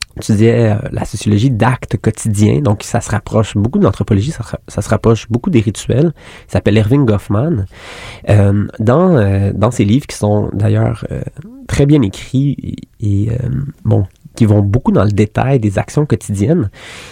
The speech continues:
il permet vraiment de, de comprendre comment les gens sont réellement. Et je pense que les rituels, c'est une façon de comprendre comment les individus se comportent réellement. C'est-à-dire,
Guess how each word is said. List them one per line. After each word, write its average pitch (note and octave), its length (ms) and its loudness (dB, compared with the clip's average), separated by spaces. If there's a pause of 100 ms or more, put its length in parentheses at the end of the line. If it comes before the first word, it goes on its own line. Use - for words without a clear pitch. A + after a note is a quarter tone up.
(140)
il G#2 100 0
permet C3 340 2
vraiment D#3 340 2
de, G2+ 480 0 (440)
de A2 60 4
comprendre B2 380 2
comment A#2 220 2
les A2+ 140 2
gens B2 240 0
sont B2 380 0
réellement. G#2 720 2 (480)
Et G2 60 0
je - 60 -2
pense G3 200 0
que - 100 2
les G2+ 100 4
rituels, A#2 440 0
c'est - 140 -2
une G#2 60 0
façon D3 360 -2
de D#3+ 60 -6
comprendre C#3+ 560 0
comment A#2 300 0
les A2+ 160 2
individus G2 360 -2
se - 120 -2
comportent G#2 600 -2
réellement. G2+ 760 2
C'est-à-dire, B2+ 520 2